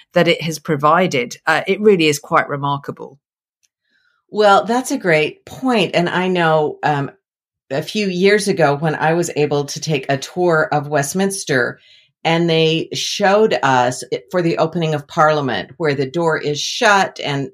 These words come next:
Speaker 2: the knock with the black rod knocks on the door, um, and the monarch is allowed to come in and <laughs> deliver the address, and all of those steps
Speaker 1: Mm.
Speaker 2: that are still enacted or carried out today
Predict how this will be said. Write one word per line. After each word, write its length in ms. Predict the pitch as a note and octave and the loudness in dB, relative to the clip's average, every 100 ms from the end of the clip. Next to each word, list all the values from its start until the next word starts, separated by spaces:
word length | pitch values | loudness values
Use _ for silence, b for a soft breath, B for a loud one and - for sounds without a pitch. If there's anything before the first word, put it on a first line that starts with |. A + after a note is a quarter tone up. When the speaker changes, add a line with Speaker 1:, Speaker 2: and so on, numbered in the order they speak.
| - | -10
Speaker 2:
the 160 | E3 D3+ | -4 -2
knock 500 | D3+ D#3 D#3+ F#3 - - | 0 2 2 0 -6 -8
with 160 | F3+ | -6
the 40 | F3+ | -4
black 300 | E3+ D#3 D#3+ | 0 0 0
rod 320 | E3+ D#3 D#3 | 2 4 4
knocks 400 | D#3+ D3+ D3+ - | 2 0 0 -2
on 160 | E3 D3+ | -2 0
the 100 | D3+ | -4
door, 540 | C#3 D#3 D#3 D3+ D3+ b b b b - | -2 0 0 0 -4 b b b b -2
um, 320 | D#3 D3+ D3 - | 2 2 2 -2
and 180 | D#3+ | 0
the 60 | E3+ | 2
monarch 460 | E3 D#3 D#3 D#3 E3+ | 2 2 0 -2 -4
is 120 | E3 | -2
allowed 600 | D#3 C#3 C#3+ C#3+ D3 D3 | -4 -2 0 4 2 0
to 80 | D#3+ | -6
come 260 | D#3+ D#3 | -6 -4
in 240 | D3 C#3+ C#3+ | -2 -2 -4
and 140 | C#3 | -6
<laughs> 80 | C#3 | -6
deliver 340 | D3 D#3+ D3+ | -2 -2 -2
the 140 | F3+ - | -6 -2
address, 520 | G3 - F#3+ E3 D#3+ | -2 0 2 2 2
and 160 | F#3 E3 | -2 0
all 220 | E3+ G#3 A#3+ | 2 4 2
of 120 | E3+ | 0
those 280 | D#3 C#3+ - | -2 -2 -6
steps 600 | - A#3+ F3 C3+ - - B B | -8 -2 0 -2 -6 -18 B B
Speaker 1:
Mm. 160 | C#3 D3 | -8 0
Speaker 2:
that 160 | D3+ | 0
are 80 | - | 0
still 680 | C3+ - G#3+ G3+ G#3 G3+ - _ _ - | -4 -4 0 4 4 2 -4 _ _ -6
enacted 680 | F#3+ G3 G#3+ C#4+ - D#3+ D#3+ | -2 0 0 -2 -2 0 0
or 100 | E3 | -4
carried 540 | - A#3 A3+ A#3 - | -4 -2 0 0 -2
out 580 | F3+ G#3+ F#3+ C#3+ - - - _ _ _ - | 0 2 2 0 -4 -14 -16 _ _ _ -6
today 560 | A#3 F#3+ A#3+ C4 G3 | -4 0 2 2 0